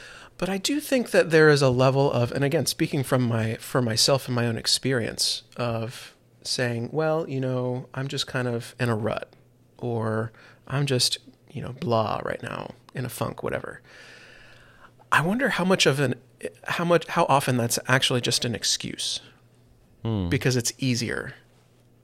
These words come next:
Speaker 1: To not do anything.
Speaker 2: Yeah.
Speaker 1: It's easier to not walk through the,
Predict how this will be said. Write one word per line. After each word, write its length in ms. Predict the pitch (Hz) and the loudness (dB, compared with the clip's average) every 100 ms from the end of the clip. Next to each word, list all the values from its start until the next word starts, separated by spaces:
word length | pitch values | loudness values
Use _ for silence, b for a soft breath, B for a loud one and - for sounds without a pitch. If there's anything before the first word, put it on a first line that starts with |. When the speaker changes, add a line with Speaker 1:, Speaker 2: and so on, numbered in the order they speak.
| _ _ _ | _ _ _
Speaker 1:
To 100 | - | -2
not 200 | 123 120 | 0 0
do 120 | - 113 | -2 -2
anything. 280 | 107 104 98 | -2 0 2
Speaker 2:
Yeah. 200 | 92 87 - _ - - | 2 0 -8 _ -20 0
Speaker 1:
It's 240 | 147 - - | 0 0 -2
easier 400 | 160 147 139 127 | 0 2 4 2
to 200 | - 135 | 0 0
not 320 | 127 123 - B B B B B B B | 2 0 -2 B B B B B B B
walk 400 | - 131 123 - | 2 6 6 4
through 400 | - - 127 123 | -6 0 0 0
the, 180 | 123 | 0